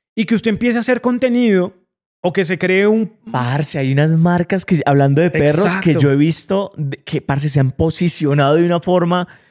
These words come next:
Speaker 2: eh, simplemente con crear contenido. Es que el tema de las redes sociales es un tema de constancia. O sea, no es un tema de, de, de arrancar. Mucha gente tiene la excusa, o, o nosotros mismos siempre tenemos la, la excusa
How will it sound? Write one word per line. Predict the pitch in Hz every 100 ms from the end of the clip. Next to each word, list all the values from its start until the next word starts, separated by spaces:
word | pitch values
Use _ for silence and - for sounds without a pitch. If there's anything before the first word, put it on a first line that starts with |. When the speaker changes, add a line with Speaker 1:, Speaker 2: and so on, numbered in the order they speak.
| _
Speaker 2:
eh, | - 151
simplemente | - - 156 156 180 180 175 175 170
con | - 147
crear | - 135 131 127
contenido. | 165 160 151 160
Es | 135
que | 185 180 _ _
el | 156 135
tema | 170 170 180
de |
las | 180
redes | 139 143
sociales | 165 156 131 147
es | 156
un | 156
tema | 165 160
de | 160 165
constancia. | 131 117 110 - 143 156 - 98 82
O | _ _ _
sea, | 143
no |
es | 139
un | 156
tema | 151 160 165
de, | 170 135
de, | 143
de | 127 135
arrancar. | 127 131 120 135 135
Mucha | 147 151 170
gente | 165 165
tiene | 165 165 170
la | 160
excusa, | - - 143 143 160
o, | 147 127
o | 123
nosotros | 113 143 147 180
mismos | 160 170 165 135 -
siempre | - 151 151
tenemos | 156 131 143
la, | 147 -
la | 127
excusa | - - 135 139 160